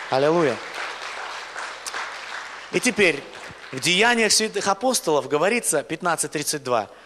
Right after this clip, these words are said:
что они преподали обильные наставления. <clears throat> Деяния апостолов, шестнадцатая глава, нет, пятнадцатая глава, тридцать второй стих. Здесь сказано о наставлениях апостолов. Итак, мы видим наставление Христа,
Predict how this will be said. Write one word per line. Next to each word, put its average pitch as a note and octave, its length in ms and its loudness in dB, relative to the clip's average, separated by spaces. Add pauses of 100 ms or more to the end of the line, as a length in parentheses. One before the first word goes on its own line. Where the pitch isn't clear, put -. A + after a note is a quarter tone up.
(200)
что - 240 0
они D#3+ 200 0
преподали D3 760 0 (140)
обильные D3 760 -2
наставления. B2 720 -6 (240)
<clears throat> - 720 -14
Деяния C#3+ 300 2
апостолов, E3+ 640 0 (760)
шестнадцатая F3+ 680 -2
глава, C#3 520 0
нет, B2+ 380 -6
пятнадцатая F3+ 540 -2
глава, C#3+ 360 0 (360)
тридцать F3+ 480 -2 (120)
второй A#2+ 360 -2
стих. - 420 -8 (1040)
Здесь G3 300 0
сказано E3+ 400 0
о E3+ 40 0
наставлениях D#3 680 0
апостолов. C#3+ 480 -2
Итак, G#3+ 140 2
мы G3+ 100 2
видим F3+ 220 0
наставление F3 500 0
Христа, D3 600 0